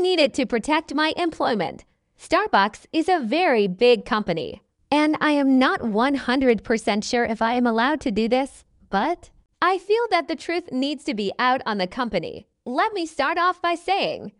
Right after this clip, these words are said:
Starbucks itself has been good to me. It has provided me the environment to make lifelong friends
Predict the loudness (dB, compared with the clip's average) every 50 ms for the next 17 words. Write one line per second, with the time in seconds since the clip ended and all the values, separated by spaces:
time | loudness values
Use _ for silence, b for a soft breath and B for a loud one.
0 | _ _ _ _ -12 2 4 4 4 4 4 4 2 2 0 -4 -2 -2 -2 -2
1 | -2 -4 -2 -2 -2 -4 -8 -6 -2 0 0 0 0 -2 -2 0 0 2 2 0
2 | 0 0 -2 -2 -2 -2 -6 -8 -10 -12 -16 _ _ _ 2 2 2 2 0 -2
3 | -2 -2 -4 -4 -4 -2 0 2 2 2 4 2 2 2 2 0 0 2 2 2
4 | 2 2 2 2 2 2 0 0 -2 -4 -6 -8 -12 -18 _ _ 0 0 2 2
5 | 2 0 -2 0 0 0 0 0 -2 -2 -2 0 0 0 -2 -4 0 0 0 0
6 | 0 -2 -6 -10 -14 -16 -18 -20